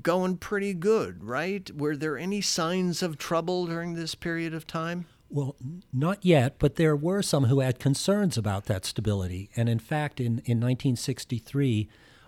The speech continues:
Speaker 2: at the dedication of the F D I C's new headquarters at the time, uh, two blocks west of the White House, the chairman of the House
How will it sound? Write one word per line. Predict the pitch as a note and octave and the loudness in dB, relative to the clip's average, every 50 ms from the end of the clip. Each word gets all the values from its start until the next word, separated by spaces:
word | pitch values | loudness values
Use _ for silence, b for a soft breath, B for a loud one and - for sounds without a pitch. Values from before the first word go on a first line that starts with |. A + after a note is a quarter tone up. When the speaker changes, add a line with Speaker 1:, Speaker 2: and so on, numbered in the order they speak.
| B B _ _ _ - | B B _ _ _ -6
Speaker 2:
at | A2+ A2+ - | -6 -4 -2
the | - A2 | -4 -6
dedication | G2+ F#2 B2 B2 B2 C3+ - - B2+ B2 B2 A#2+ - - B2+ A2+ | -2 0 0 0 2 0 -2 0 2 2 2 2 2 2 0 0
of | G#2+ G2 | 0 -2
the | G2+ G#2 G#2 G2+ G#2 A2 - | -2 -2 -2 -2 -4 -4 -4
F | - A#2+ - | -4 -4 -4
D | - C3 B2 | -4 -4 -2
I | A#2 A2+ | -2 -2
C's | A2 - - B2+ A2+ G#2+ G2 | -4 -4 -2 -2 -2 -2 -2
new | G2 A#2 A#2+ A#2 | 0 0 0 0
headquarters | G2+ - C#3 C3+ A#2+ A#2 - - G2 F2+ E2+ F#2+ F#2+ G#2+ - - - | 0 0 0 -2 -2 0 -2 0 0 0 -2 -2 -4 -4 -4 -6 -6
at | - G#2 - | -8 -8 -8
the | - | -8
time, | E2+ - - F2+ F2 F#2 F#2+ G#2 A#2 A#2 - - | -10 -8 -8 -6 -6 -4 -4 -4 -6 -6 -6 -6
uh, | G#2 G2 F#2 F#2+ F#2+ F2 - _ _ _ - | -6 -6 -6 -8 -10 -12 -16 _ _ _ -6
two | - C#3+ | -4 -4
blocks | C3 G#2 A2 G2+ G#2 - - - | -2 -2 -2 -2 -2 -4 -4 -2
west | A2 G2+ G2 - - A#2+ | -2 -2 -2 -2 -6 -6
of | G2 | -6
the | G2 | -4
White | F#2 F#2 G#2+ A2+ A#2+ G#2 | -4 -4 -4 -4 -4 -4
House, | G2 F#2 F2+ G2 - B B B B B B B B B B B B - | -6 -6 -6 -8 -12 B B B B B B B B B B B B -8
the | A#2+ A2+ G#2+ G#2+ G#2+ A2+ - - | -6 -4 -4 -4 -6 -8 -10 -12
chairman | - - C#3+ C#3 C#3 C#3+ C#3+ C3+ C3+ | -4 -2 0 0 2 2 2 0 0
of | - - A2+ G#2 | 0 -2 -4 -2
the | G#2+ G#2+ G2+ | -2 -2 -2
House | F#2+ - B2 B2 B2 - | -2 -2 -4 -4 -4 -4